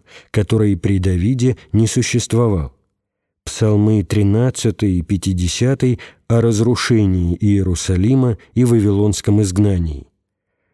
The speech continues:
Так называемые «Песни восхождения», псалмы со сто двадцатого по сто тридцать четвёртый, это сборник гимнов, которые должны были исполняться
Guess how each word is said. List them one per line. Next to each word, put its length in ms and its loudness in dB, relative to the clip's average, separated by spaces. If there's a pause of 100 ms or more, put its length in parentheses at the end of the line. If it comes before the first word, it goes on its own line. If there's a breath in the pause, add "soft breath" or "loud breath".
(140)
Так 220 -2
называемые 880 2
«Песни 560 -2
восхождения», 1120 -2
псалмы 460 0
со 160 -2
сто 220 -2
двадцатого 760 -2
по 160 -2
сто 260 -2
тридцать 400 -2
четвёртый, 680 -4 (560 soft breath)
это 240 0
сборник 560 0
гимнов, 640 0
которые 460 0
должны 500 0
были 340 0
исполняться 840 -2